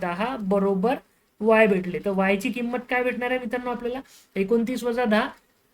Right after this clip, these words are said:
एकोणवीस. बघा बरं, एकोणवीसच आलं का? समजलं का? किती सोपं आहे. दहावीतला पहिला धडा आहे मित्रांनो हा, पहिला धडा. दहावी मध्ये मॅथ्स वन चा पहिला धडा.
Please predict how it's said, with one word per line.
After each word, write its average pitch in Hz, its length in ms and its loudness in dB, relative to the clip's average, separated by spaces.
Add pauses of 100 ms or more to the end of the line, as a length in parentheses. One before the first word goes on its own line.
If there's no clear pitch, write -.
एकोणवीस. 214 580 4
बघा 214 220 6
बरं, 233 340 0
एकोणवीसच 226 540 2
आलं 208 220 2
का? 214 80 -6 (420)
समजलं 233 520 2
का? 240 120 0 (340)
किती 247 240 4
सोपं 247 320 4
आहे. 254 80 0 (280)
दहावीतला 226 600 4
पहिला 254 340 4
धडा 233 240 6
आहे 269 80 6
मित्रांनो 254 300 0
हा, 240 60 2
पहिला 220 400 6
धडा. 214 260 4 (200)
दहावी 190 380 0
मध्ये 226 380 4
मॅथ्स 196 360 0
वन 214 160 4
चा 247 100 0
पहिला 220 400 4
धडा. 190 260 0